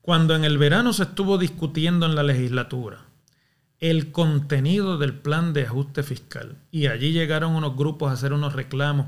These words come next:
por ejemplo, de mejor retiro para los policías,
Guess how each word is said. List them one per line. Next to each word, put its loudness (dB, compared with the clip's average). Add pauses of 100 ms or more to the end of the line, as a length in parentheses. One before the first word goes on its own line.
por -8
ejemplo, -4
de -10
mejor -2
retiro -2
para -4
los -6
policías, -4